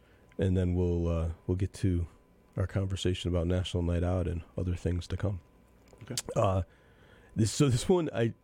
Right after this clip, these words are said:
Speaker 1: I was listening to the news this morning, and this is just a fun one. Like, uh, given the, the last forty minutes or so, I just thought I'd start with something fun. So, the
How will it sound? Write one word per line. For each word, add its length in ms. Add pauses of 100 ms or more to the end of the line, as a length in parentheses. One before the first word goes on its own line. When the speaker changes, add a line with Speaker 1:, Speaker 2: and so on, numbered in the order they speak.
Speaker 1:
I 140
was 160
listening 260
to 80
the 60
news 200
this 200
morning, 380 (440)
and 100
this 160
is 120
just 180
a 60
fun 280
one. 300
Like, 260
uh, 120 (160)
given 400
the, 240 (100)
the 140
last 340
forty 260
minutes 300
or 80
so, 340
I 40
just 220
thought 200
I'd 160
start 240
with 100
something 280
fun. 220
So, 260 (640)
the 460